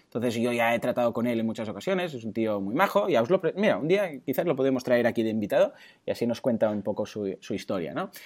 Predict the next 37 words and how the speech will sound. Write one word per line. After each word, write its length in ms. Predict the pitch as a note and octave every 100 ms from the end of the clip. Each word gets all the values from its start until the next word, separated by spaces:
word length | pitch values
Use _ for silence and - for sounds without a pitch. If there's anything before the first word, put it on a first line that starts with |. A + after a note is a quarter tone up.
| - - -
Y 60 |
entonces 280 | D#3+ G#3 A3+
esta 200 | A3 A3+
persona 340 | G#3+ - A3
va 80 | A3
a 40 | G3+
ser 400 | G#3 G#3+ A3 -
la 340 | D3 D3+ D3
cara 180 | D3+ E3+
al 120 | F3
público 600 | - C#3+ B2+ D3+ G3 - _
de 360 | B3+ A#2+ C#3+ E3
todo 220 | E3 D3
lo 100 | D3
que 60 | C#3+
venga 220 | D3 D#3
en 60 |
inglés. 520 | C3+ G#2 F2+ - - _ _ - _
Entonces 360 | G2+ C3 D3+ D3
ya 140 | C#3+ D3
lo 100 | D3
he 40 |
localizado, 800 | D3 D3 E3 D#3+ A3 A#3+ C4+ -
ya 160 | A2+ B2+
me 100 | C3+
ha 60 |
dicho 220 | C3 B2 B2+
que 100 | C#3
sí, 360 | G#3+ A#3 A#3+ A3
el 160 | G#2+
tiempo 760 | F3 B2+ A#2+ B2 B2 A#2+ A#2 A2
que, 380 | F#2+ A2+ A2 G#2+
que 80 | A2
podrá 280 | G#2+ A2+ A2+
dedicarle, 560 | A2+ A2+ D3 D3 D3 C3
etcétera, 280 | C3 C3+
etcétera. 360 | D3 G3+ A3+ -